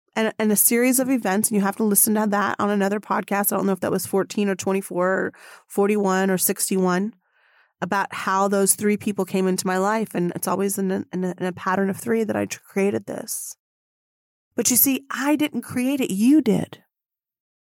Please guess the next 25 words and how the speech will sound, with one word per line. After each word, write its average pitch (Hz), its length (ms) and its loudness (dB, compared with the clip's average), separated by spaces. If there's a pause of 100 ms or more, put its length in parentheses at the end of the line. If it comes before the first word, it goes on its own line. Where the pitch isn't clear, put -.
(220)
We 262 160 4
are 302 160 0
all 277 200 2
collaborating 247 880 -2
that 214 120 -8
this 247 220 -2
is 226 160 -6
actually 233 380 -6
here. 302 420 -4 (1080)
I'm 254 200 2
recording 247 420 2
it. 220 140 -2
You're 226 160 2
listening 240 400 2
it. 220 120 2
You're 233 140 2
sharing 247 400 0
it. 220 140 -2
You're 226 100 2
writing 233 240 0
reviews. 220 460 2
You're 220 80 0
talking 247 400 -2
about 208 260 0
it. - 140 -4